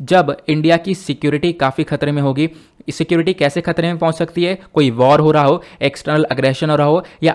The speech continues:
आर्म्ड रिबेलियन के through ये सारी सिक्योरिटी को काफ़ी बड़ा खतरा है, तो उसके बेसिस पर प्रेसिडेंट क्या कर सकता है?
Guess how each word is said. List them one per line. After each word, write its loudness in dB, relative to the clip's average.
आर्म्ड 2
रिबेलियन 0
के 0
through -2
ये 0
सारी -2
सिक्योरिटी -4
को -2
काफ़ी -2
बड़ा -2
खतरा -4
है, -2
तो 2
उसके -2
बेसिस -4
पर 0
प्रेसिडेंट -4
क्या 0
कर -4
सकता -2
है? 0